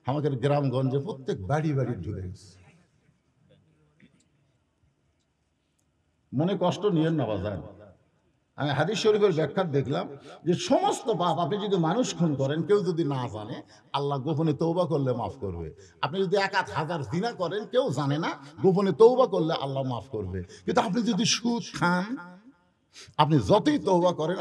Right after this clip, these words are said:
আল্লাহ আপনাকে মাফ করবে না, কারণ যার কাছ থেকে সুদের টাকা লিছেন, তাকে ফেরত দিয়ে তারই পা ধরা লাগবে। "ভাই রে, এ ভাই, এ ভাই, তোর থেকে সুদের টাকা লিছি ভাই,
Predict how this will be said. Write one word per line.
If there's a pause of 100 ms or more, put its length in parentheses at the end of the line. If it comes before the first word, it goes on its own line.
আল্লাহ
আপনাকে
মাফ
করবে
না, (240)
কারণ
যার
কাছ
থেকে
সুদের
টাকা
লিছেন,
তাকে
ফেরত
দিয়ে (240)
তারই
পা
ধরা
লাগবে। (680)
"ভাই
রে,
এ
ভাই,
এ
ভাই, (420)
তোর
থেকে
সুদের
টাকা
লিছি
ভাই,